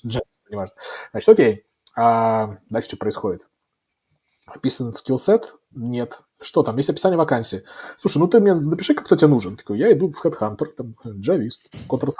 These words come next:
Ctrl-V, короче, компоную это описание вакансии. Так, ну, чуть-чуть там подумал,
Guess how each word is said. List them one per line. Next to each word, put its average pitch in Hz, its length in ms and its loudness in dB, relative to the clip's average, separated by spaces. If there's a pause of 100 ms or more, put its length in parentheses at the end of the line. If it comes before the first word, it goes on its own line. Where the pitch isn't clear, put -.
Ctrl-V, 127 420 2
короче, 107 260 -4
компоную 120 420 0
это 107 100 -4
описание 110 320 -4
вакансии. 208 520 4 (280)
Так, - 160 -10
ну, 180 160 0
чуть-чуть - 300 -2
там 101 200 -8
подумал, 170 560 2